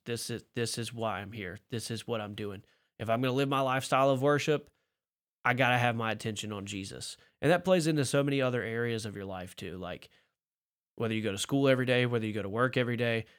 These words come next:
whether you gotta deal with that just annoying person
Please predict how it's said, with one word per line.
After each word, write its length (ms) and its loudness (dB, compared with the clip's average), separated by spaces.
whether 180 0
you 140 0
gotta 180 2
deal 260 0
with 180 0
that 400 -2
just 460 0
annoying 1160 2
person 640 0